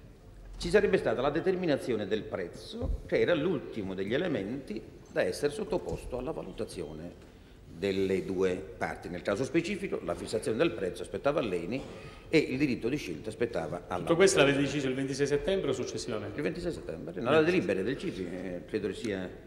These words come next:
Speaker 2: Del ventisei
Speaker 1: molto, molto
Speaker 2: settembre.
Speaker 1: chiara in questo
Speaker 2: Ecco,
Speaker 1: senso.
Speaker 2: ma questa delibera avvenne il ventisei settembre a che ora? Quando è che vi siete riuniti?
Speaker 1: Dal verbale che ho visto,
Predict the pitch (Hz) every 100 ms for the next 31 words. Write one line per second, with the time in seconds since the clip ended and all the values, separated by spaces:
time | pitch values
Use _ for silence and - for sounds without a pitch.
0 | - - 139 123 101 101 107 98 92 101
1 | 95 101 87 85 - - 196 170 160 175
2 | 180 180 196 185 208 233 180 147 170 156
3 | 139 151 156 170 170 170 208 147 113 120
4 | 98 95 - - - - - - - -
5 | - - - - - 175 202 214 175 156
6 | 147 131 113 101 - - - - - -
7 | - - - - - - - - - -
8 | - - - - - - 107 123 127 131
9 | 156 185 151 131 131 202 - 170 -